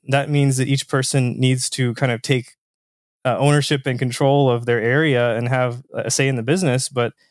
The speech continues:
um, uh, that's where we're like, "Okay, let's try out this crazy idea of paying all of our employees the exact same rate, uh, including ourselves once it came to paying ourselves."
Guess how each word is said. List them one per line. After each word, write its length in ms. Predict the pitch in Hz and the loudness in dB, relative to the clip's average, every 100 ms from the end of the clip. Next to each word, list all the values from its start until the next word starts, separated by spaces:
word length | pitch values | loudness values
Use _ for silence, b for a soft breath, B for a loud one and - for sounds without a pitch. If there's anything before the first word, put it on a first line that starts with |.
| _ _ - | _ _ -6
um, 400 | 123 113 110 - _ _ _ _ _ | -2 -2 -4 -10 _ _ _ _ _
uh, 280 | 120 110 110 - - | -2 -2 -2 -6 -4
that's 200 | 131 151 | -2 0
where 140 | 139 | 2
we're 120 | 127 | 2
like, 180 | 120 117 | 2 2
"Okay, 260 | 139 156 151 | 0 0 2
let's 200 | 127 - | 0 -2
try 180 | - 117 | 0 0
out 100 | 131 | 0
this 160 | 131 | -6
crazy 320 | - 127 127 131 | -2 -2 0 2
idea 440 | 117 160 131 123 | 2 2 2 2
of 160 | 131 - | -2 -4
paying 280 | 131 127 127 | -2 0 2
all 220 | 120 139 | 2 2
of 100 | 127 | 0
our 100 | 123 | -2
employees 580 | 120 131 139 151 123 123 | -2 0 2 2 0 -2
the 80 | |
exact 380 | 120 120 120 120 | -2 -2 -2 -2
same 240 | - 120 117 | -4 -2 -2
rate, 420 | 151 117 - - _ _ _ _ | -2 -2 -6 -18 _ _ _ _
uh, 200 | 117 107 110 | -2 -2 0
including 380 | 131 175 165 | 0 2 2
ourselves 540 | 127 117 131 113 143 135 | 2 0 0 0 0 -4
once 220 | 117 - | -4 -4
it 60 | 120 | -4
came 240 | 131 117 | -4 -4
to 120 | 117 | -6
paying 240 | 120 127 160 | -4 -2 0
ourselves." 600 | 120 - 110 113 131 | -2 -2 -2 -2 -4